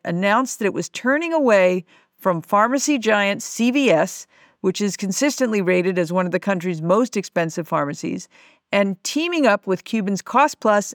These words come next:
and Amazon Pharmacy. The goal is simple, helping people save millions of dollars on their health care.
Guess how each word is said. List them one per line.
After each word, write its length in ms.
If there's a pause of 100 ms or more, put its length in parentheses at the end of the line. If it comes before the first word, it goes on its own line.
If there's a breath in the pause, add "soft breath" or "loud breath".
and 220
Amazon 480
Pharmacy. 640 (480)
The 140
goal 420
is 180
simple, 560 (300)
helping 380
people 280
save 260
millions 540
of 80
dollars 420
on 140
their 100
health 280
care. 320